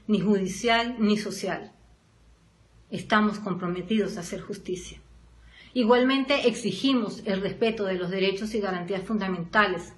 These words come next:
de las personas capturadas en las últimas horas y nos comprometemos a actuar y a proceder y a buscar los mecanismos de presión internacional que contribuyan a la búsqueda de la justicia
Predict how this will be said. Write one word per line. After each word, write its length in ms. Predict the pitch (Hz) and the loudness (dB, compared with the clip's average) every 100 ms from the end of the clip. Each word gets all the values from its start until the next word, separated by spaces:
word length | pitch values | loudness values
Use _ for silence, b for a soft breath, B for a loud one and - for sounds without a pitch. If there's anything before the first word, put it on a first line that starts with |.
| B B B | B B B
de 100 | 208 | 2
las 120 | 208 175 | 2 2
personas 480 | 202 - 214 214 | -2 0 2 2
capturadas 720 | - 214 - 202 214 208 175 208 | 2 -2 0 0 2 2 0 -4
en 80 | 185 | -6
las 180 | 175 | -4
últimas 460 | 202 - 202 185 - | -4 -2 -2 -2 0
horas 460 | 208 185 170 - - _ b b | 0 0 -2 -12 -20 _ b b
y 100 | 214 | 4
nos 160 | 214 - | 4 4
comprometemos 840 | 214 208 202 196 185 226 233 233 | 2 4 2 0 0 2 2 2
a 80 | 214 | 0
actuar 760 | 175 - 233 226 214 220 - B B B | -2 0 6 8 8 4 -10 B B B
y 100 | 208 | 2
a 120 | 208 196 | 2 2
proceder 560 | 208 - 208 220 226 | 0 2 4 4 4
y 100 | 214 | 2
a 60 | 202 | 0
buscar 320 | 175 - 226 | 0 0 2
los 100 | 233 | 2
mecanismos 680 | 226 220 196 220 226 202 180 | 0 -2 0 2 4 2 -2
de 100 | 190 | -2
presión 480 | 190 175 - 226 220 | -2 -2 2 4 4
internacional 920 | 214 202 190 185 196 214 214 202 B B B | 2 0 -4 -4 0 2 2 -2 B B B
que 160 | 220 | 0
contribuyan 720 | 214 196 185 208 247 226 196 190 | 2 2 2 4 4 2 0 0
a 60 | |
la 100 | 190 | 2
búsqueda 500 | 208 254 - 214 185 | 4 2 2 -2 0
de 100 | 190 | 0
la 120 | 185 | -2
justicia 640 | 175 208 - 240 - 180 | -2 -4 0 0 0 -6